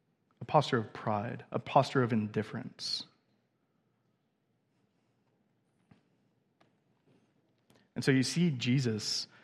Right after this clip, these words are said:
he's appropriating this, and he's saying, "This is about me." And there is a judgment like that.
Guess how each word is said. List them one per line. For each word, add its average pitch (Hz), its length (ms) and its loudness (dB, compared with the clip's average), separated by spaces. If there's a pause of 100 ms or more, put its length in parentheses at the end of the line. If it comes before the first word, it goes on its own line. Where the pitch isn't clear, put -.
(140)
he's 120 120 -10
appropriating 117 880 -2
this, 117 140 -6
and 123 100 2
he's 110 80 0
saying, 117 240 4
"This 131 220 0
is 117 260 0
about 123 540 2
me." 120 340 2 (240)
And 131 200 6
there 151 340 6
is 147 400 8
a 127 80 4
judgment 127 560 4
like 117 300 4
that. - 380 -4